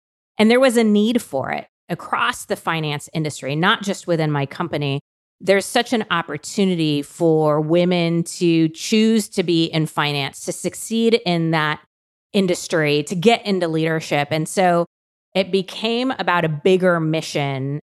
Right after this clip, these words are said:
The other thing is, in full transparency, it became obvious to me that I wasn't going to get the role, income,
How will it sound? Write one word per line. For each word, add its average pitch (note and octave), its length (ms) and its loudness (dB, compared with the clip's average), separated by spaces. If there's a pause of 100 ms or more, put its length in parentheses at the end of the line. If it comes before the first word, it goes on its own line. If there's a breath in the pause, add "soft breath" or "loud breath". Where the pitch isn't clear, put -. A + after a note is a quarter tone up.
(340)
The A3+ 160 2
other F4+ 200 2
thing A3+ 300 2
is, G3 400 2
in F#3+ 200 0
full A3+ 220 0
transparency, G3 1040 -4
it - 120 -2
became C4 480 0
obvious G#3+ 560 0
to D#4 140 -2
me F#3+ 400 2
that F3 240 2
I F3 220 2
wasn't G#3+ 440 0
going F3 420 0
to F3 260 -2
get E3+ 320 2
the D#3+ 260 2
role, G3 880 0
income, F#3+ 680 0